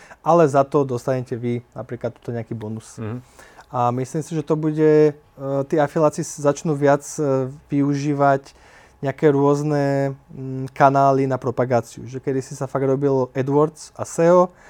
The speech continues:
Speaker 1: a teraz robia, ja neviem, Insta Stories,
Speaker 2: Mhm,
Speaker 1: e,
Speaker 2: či
Speaker 1: YouTube,
Speaker 2: tie
Speaker 1: hej.
Speaker 2: iné formáty.
Speaker 1: Iné, iné, zase
Speaker 2: Hej.
Speaker 1: tam, áno,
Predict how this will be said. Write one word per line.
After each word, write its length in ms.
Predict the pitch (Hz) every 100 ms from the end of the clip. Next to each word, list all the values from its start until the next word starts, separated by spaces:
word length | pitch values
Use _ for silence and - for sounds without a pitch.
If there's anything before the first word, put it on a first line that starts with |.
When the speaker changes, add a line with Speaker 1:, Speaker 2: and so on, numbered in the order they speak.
| - -
Speaker 1:
a 80 | -
teraz 640 | 120 135 131 135 - - 117
robia, 720 | 117 120 123 127 123 117 113 110
ja 80 |
neviem, 160 | 110 113 131
Insta 240 | - 135
Stories, 880 | 123 - 123 123 120 117 - - -
Speaker 2:
Mhm, 80 | 120
Speaker 1:
e, 240 | 123 110
Speaker 2:
či 80 | 113
Speaker 1:
YouTube, 640 | 135 135 151 135 131 127 127 -
Speaker 2:
tie 80 | 120
Speaker 1:
hej. 120 | 120
Speaker 2:
iné 120 | 110 101
formáty. 480 | 110 101 98 95 120
Speaker 1:
Iné, 160 | 147 147
iné, 180 | 147 139 131 127 135
zase 240 | 117 104
Speaker 2:
Hej. 0 |
Speaker 1:
tam, 120 | 156 156 143 - _ _ _ _ _ _ -
áno, 160 | 147